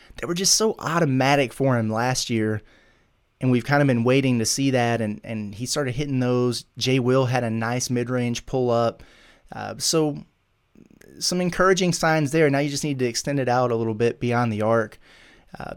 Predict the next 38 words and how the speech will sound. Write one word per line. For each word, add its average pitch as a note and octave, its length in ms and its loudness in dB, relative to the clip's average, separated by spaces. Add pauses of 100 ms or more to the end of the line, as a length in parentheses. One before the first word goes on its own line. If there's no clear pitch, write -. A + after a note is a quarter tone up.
(120)
you F#3 80 2
know, G3 80 6
and E3+ 100 8
then G#3 100 6
on F#3+ 120 6
the C#3 100 6
other F#3+ 160 8
end D3 140 4
with B2+ 80 0
the B2 80 0
Charlotte D3+ 340 4
team, C#3+ 220 -2
I A#2 40 0
talked D3+ 280 0
about A#2+ 180 2
it, A2+ 80 0
they C3 80 -2
run D#3 180 2
that - 160 -4
Princeton C#3 440 -2
offense, A#2+ 520 -2
just - 160 -8
a, G#2+ 200 -8
a - 20 -4
lot B2+ 220 2
of A#2 160 -4
back C3 260 0
screens, B2 480 0
back - 340 -2
cuts, B2 460 -2 (800)
handoffs, B2 580 0
ball B2+ 320 4
screens, B2 420 0
just C3+ 140 -4
a - 60 -2
lot B2+ 320 2
of A#2 80 0
action. A#2+ 600 0